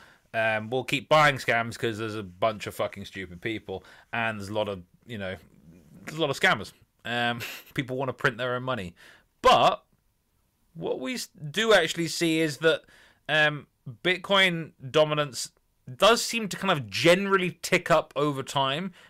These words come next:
Now, you seem to get these, like, moments when, I say tick up over time. Obviously, you can see it's going down from here, but I mean that you get that, like, si-,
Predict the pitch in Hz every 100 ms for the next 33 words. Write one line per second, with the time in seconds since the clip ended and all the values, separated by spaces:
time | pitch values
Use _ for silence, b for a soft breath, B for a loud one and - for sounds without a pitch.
0 | b 147 151 151 147 196 175 151 165 147
1 | 151 127 139 - _ 139 127 - _ _
2 | _ _ _ 139 151 156 156 151 123 -
3 | 139 131 120 - _ 127 135 113 120 113
4 | 104 98 110 107 165 151 147 - B B
5 | 160 185 170 175 147 185 165 151 180 175
6 | 175 156 151 139 156 123 B B 156 190
7 | 208 190 165 B B - 143 165 156 175
8 | 147 151 151 151 - - - -